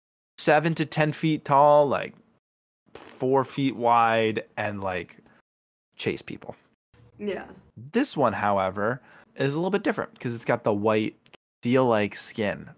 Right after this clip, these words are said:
Speaker 1: So I assume that means, like, you know, rubbery, like, almost, like, not, not discernibly flesh,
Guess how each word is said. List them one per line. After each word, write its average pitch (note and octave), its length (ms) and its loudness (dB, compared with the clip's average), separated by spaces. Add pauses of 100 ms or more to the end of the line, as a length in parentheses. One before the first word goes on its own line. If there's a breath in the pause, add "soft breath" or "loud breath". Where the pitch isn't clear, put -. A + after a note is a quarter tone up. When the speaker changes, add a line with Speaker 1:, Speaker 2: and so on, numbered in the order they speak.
Speaker 1:
So - 160 -4
I A2+ 40 2
assume C#3 320 -4
that B2 160 -2
means, A#2 260 -6
like, F2 300 -4
you A2 100 -6
know, B1+ 240 -8 (100)
rubbery, G#2 920 0
like, E2+ 400 -4 (560)
almost, - 320 -12 (160)
like, - 260 -16 (100)
not, A#2 420 -2
not B2 420 -2
discernibly A2+ 640 -2
flesh, G#2 800 -4